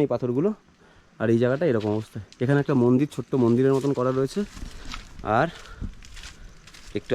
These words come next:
আগে গিয়ে দেখি, এই যে এই জায়গাটাতে আমি যদি উঠি, উঠে এখান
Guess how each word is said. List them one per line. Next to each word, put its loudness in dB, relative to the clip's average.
আগে 0
গিয়ে 2
দেখি, -6
এই 0
যে 6
এই 4
জায়গাটাতে 2
আমি 2
যদি 0
উঠি, 2
উঠে 2
এখান -2